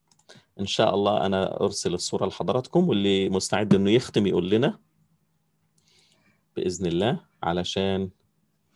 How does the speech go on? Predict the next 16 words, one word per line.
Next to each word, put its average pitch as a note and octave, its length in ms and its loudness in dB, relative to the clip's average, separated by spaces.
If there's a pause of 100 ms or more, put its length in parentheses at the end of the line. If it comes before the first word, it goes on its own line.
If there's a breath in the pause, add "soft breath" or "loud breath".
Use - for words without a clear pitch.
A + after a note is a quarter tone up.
(640 soft breath)
نسمع G2+ 380 0
صوته G2 320 0
الطيب F#2+ 540 -2
الجميل E2+ 500 -2
إن E2 100 -4
شاء D#2+ 260 -4
الله E2 140 -6
بإذن E2 300 -8
الله. D2+ 280 -10 (4000 loud breath)
من G2+ 320 2
يشجينا G2 500 2
بصوته G2 480 0
الجميل F2 380 2
إن E2+ 100 -2
شاء D#2+ 220 -6
الله؟ E2 240 -2